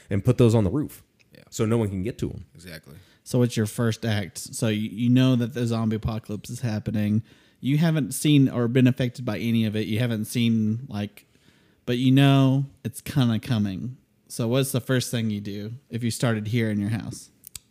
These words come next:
Speaker 1: I'm going to go get a lot of food.
Speaker 3: Yeah.
Speaker 2: Mm.
Speaker 1: And I'm just gonna kinda run away
Speaker 2: Food prep.
Speaker 1: with it.
Speaker 3: Run away.
Speaker 1: Just a lot of, uh, a,
Speaker 3: Run
Speaker 1: not
Speaker 3: back.
Speaker 1: ve-, you can get vegetables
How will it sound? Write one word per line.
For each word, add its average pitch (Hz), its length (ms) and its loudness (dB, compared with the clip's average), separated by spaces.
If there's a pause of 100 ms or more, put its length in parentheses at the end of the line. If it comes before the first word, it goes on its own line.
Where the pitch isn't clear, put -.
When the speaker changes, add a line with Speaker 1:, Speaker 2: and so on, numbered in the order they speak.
(680)
Speaker 1:
I'm 104 220 0
going 104 280 2
to 95 60 0
go 90 160 0
get 87 340 -4
a 85 80 -6
lot 80 500 -8
of 78 120 -8
food. 76 600 -8 (100)
Speaker 3:
Yeah. 107 260 -4
Speaker 2:
Mm. 92 140 -18 (180)
Speaker 1:
And 85 100 -4 (100)
I'm 85 80 -4
just 78 180 -8
gonna 80 220 -8
kinda 78 300 -10
run 78 340 -8
away 58 300 -12
Speaker 2:
Food 95 200 -14
prep. - 320 -14
Speaker 1:
with - 240 -8
it. - 300 -12 (260)
Speaker 3:
Run 127 200 0
away. 120 200 0
Speaker 1:
Just 120 140 2
a 127 40 6
lot 110 480 2
of, 104 240 0
uh, 98 280 2
a, 110 100 -2 (200)
Speaker 3:
Run 120 200 4
Speaker 1:
not 123 220 8
Speaker 3:
back. 151 200 2
Speaker 1:
ve-, 123 180 -6
you 139 120 4
can 135 120 2
get 156 200 0
vegetables 120 580 2